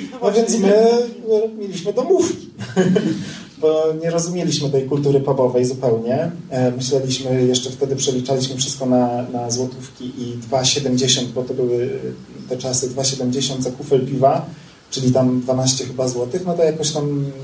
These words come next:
Speaker 2: się wydawało, że to jest całkiem sporo. Poza tym nie znaliśmy tych ludzi, może oni będą coś do nas mówić, co my odpowiemy.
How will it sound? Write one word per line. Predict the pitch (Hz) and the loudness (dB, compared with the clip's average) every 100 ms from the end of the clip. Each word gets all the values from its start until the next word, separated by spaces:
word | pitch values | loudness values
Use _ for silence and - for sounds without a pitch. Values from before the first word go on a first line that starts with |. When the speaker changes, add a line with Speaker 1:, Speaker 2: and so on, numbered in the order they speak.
| - | -10
Speaker 2:
się | - 135 | -6 -4
wydawało, | 127 127 127 123 | -4 -2 0 -2
że | 123 | -4
to | 123 | -4
jest | 120 | -4
całkiem | 123 - 120 | -8 -10 -8
sporo. | - - 226 | 0 2 2
Poza | 135 | 2
tym | 123 127 | -2 0
nie | 127 | 2
znaliśmy | 131 131 - 117 | 2 -2 -2 -6
tych | - 120 | -8 -4
ludzi, | - - 131 123 | -4 -4 -4 0
może | 123 127 | 2 4
oni | 127 | 4
będą | 127 123 117 | 2 2 0
coś | 123 | -4
do | - | -4
nas | 117 110 120 | -2 0 0
mówić, | 135 131 123 - - - - - - - - - | 0 0 -2 -4 -8 -20 -20 -20 -20 -16 -16 -4
co | - | 0
my | 143 | 4
odpowiemy. | 131 - 131 127 135 139 143 | 2 2 0 2 2 4 2